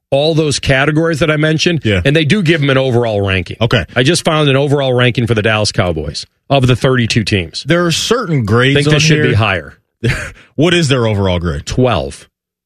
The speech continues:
Speaker 2: Out of
Speaker 1: Thirty-two.
Speaker 2: thirty-two. Well, okay, I got you.
Speaker 1: Yeah.
Speaker 2: Um,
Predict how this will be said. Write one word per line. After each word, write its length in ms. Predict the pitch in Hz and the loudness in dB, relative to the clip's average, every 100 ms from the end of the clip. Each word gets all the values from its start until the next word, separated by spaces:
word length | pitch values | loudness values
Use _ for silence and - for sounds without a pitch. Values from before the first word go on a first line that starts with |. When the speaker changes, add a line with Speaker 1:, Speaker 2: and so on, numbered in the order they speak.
| _ - | _ -4
Speaker 2:
Out 200 | 131 131 | 0 2
of 480 | 123 113 92 - - | 2 0 -2 -10 -4
Speaker 1:
Thirty-two. 500 | 101 95 95 160 156 | -2 0 0 0 0
Speaker 2:
thirty-two. 540 | 104 107 101 - 87 78 _ _ _ _ _ _ _ _ | 2 2 0 -2 -4 -4 _ _ _ _ _ _ _ _
Well, 160 | 147 175 - 120 | -2 -2 -4 -2
okay, 240 | 127 92 - _ | 0 -2 -4 _
I 80 | 110 | -6
got 240 | 95 76 | -4 -6
you. 60 | 82 | -4
Speaker 1:
Yeah. 200 | 120 113 | 0 2
Speaker 2:
Um, 420 | 90 143 131 107 | 2 0 2 0